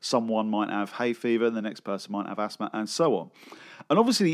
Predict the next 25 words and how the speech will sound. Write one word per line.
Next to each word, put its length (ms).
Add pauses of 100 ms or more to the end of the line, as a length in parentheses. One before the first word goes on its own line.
it 160
can 180
really, 200
really 240
vary 480
in 100
terms 340
of 60
its 140
severity. 560
Some 240
people 640 (100)
could 640
just 180
have 280
mild, 800 (580)
um, 880
respiratory 640
difficulty 580
now 320
and 100
again 320
in 140
certain 380
scenarios. 640